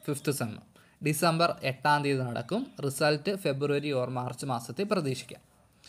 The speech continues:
സിക്സ്ത് സെമ്മിൻ്റെ ക്ലാസ് ജനുവരി മൂന്നാം തീയതി ആരംഭിക്കുവേ.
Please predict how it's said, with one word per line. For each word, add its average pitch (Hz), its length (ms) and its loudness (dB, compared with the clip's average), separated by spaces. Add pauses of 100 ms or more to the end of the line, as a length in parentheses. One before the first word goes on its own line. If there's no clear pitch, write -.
(320)
സിക്സ്ത് 220 440 2
സെമ്മിൻ്റെ 156 460 2 (180)
ക്ലാസ് 143 520 2 (1080)
ജനുവരി 170 560 6
മൂന്നാം 165 440 4
തീയതി 160 280 4
ആരംഭിക്കുവേ. 123 560 0